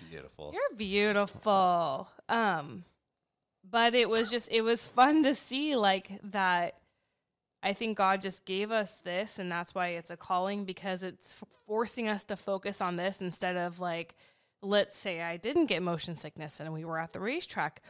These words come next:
Speaker 2: which would be a lot of fun, and I know you'd be, like, the happiest man in the world.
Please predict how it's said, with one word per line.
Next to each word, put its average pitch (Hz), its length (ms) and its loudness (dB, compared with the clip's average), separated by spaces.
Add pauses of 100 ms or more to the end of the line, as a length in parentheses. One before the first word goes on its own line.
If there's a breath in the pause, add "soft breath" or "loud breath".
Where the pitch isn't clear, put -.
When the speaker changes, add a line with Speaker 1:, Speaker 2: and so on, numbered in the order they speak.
(140 soft breath)
Speaker 2:
which 294 180 0
would 320 140 0
be 311 140 4
a 302 60 4
lot 254 200 4
of 170 100 0
fun, 190 280 0
and 185 160 -4
I 180 60 -4
know 185 120 -2
you'd 180 280 -4
be, 170 140 -8
like, 160 220 -6
the 165 80 -8
happiest 165 560 -6
man 165 220 -8
in 165 100 -14
the 170 80 -14
world. 196 540 0